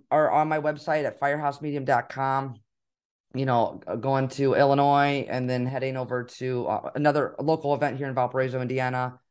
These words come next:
and then heading to Iowa, uh, in February. Um, I think, believe the end of January, I'm going to Lafayette, Indiana. So all that event stuff is, is on my, on my website.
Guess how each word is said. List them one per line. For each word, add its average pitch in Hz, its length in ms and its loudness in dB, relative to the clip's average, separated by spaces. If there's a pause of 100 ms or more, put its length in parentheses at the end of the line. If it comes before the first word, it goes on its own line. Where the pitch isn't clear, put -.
(220)
and 120 140 -4
then 131 100 0
heading 143 280 2
to 139 100 4
Iowa, 127 720 6
uh, 113 280 -2
in 120 120 -2
February. 113 840 0 (420)
Um, 107 460 -4 (460)
I 139 60 -4
think, 131 240 -6
believe 147 240 0
the 151 80 -2
end 160 140 2
of 143 80 -2
January, 139 340 0
I'm 127 60 -4
going 127 160 -2
to 117 80 0
Lafayette, 117 580 0
Indiana. 110 640 -2
So 131 320 0 (160)
all 170 200 8
that 196 160 6
event 147 300 4
stuff 151 260 -2
is, 127 220 -4
is 127 140 0
on 120 240 0
my, 110 260 0
on 110 160 0
my 107 140 -2
website. 92 640 -2